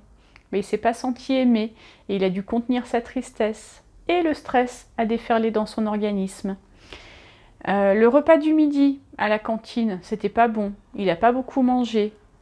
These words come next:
Eh ben, la faim qu'il a ressentie pendant la journée, ça a généré une situation de stress dans son organisme.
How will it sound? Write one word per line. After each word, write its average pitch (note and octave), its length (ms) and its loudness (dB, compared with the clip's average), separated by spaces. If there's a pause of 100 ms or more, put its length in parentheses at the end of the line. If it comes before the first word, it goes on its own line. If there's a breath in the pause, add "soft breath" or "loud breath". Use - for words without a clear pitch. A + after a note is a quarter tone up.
Eh F#3 60 -8
ben, A#3 120 0
la C4 120 2
faim C4+ 360 0
qu'il A#3+ 200 -4
a G3+ 60 0
ressentie G#3+ 400 -6
pendant A#3+ 240 -2
la G#3 140 -2
journée, G3 420 -4 (280 loud breath)
ça A3 280 2
a D4 100 4
généré A3+ 460 0
une A#3+ 100 0
situation G#3 580 -6
de G3+ 120 -4
stress A3 420 -4
dans G#3 140 -6
son G3+ 220 -8
organisme. F3 680 -6